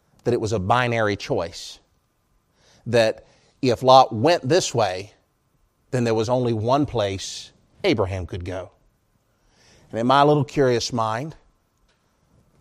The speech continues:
Lot went left towards the Jordan River. Bethel's here. Jordan would be, I'm sorry, right. Jordan would be to the right hand side. Oh, he's just, he just went that way.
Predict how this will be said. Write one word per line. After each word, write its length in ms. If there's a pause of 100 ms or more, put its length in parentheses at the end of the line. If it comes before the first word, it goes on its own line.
(300)
Lot 560 (960)
went 260
left 500 (400)
towards 220
the 60
Jordan 320
River. 220
Bethel's 560
here. 300 (400)
Jordan 380
would 140
be, 340
I'm 180
sorry, 220
right. 320
Jordan 220
would 80
be 100
to 120
the 80
right 220
hand 180
side. 140
Oh, 100
he's 120
just, 180
he 100
just 200
went 160
that 140
way. 220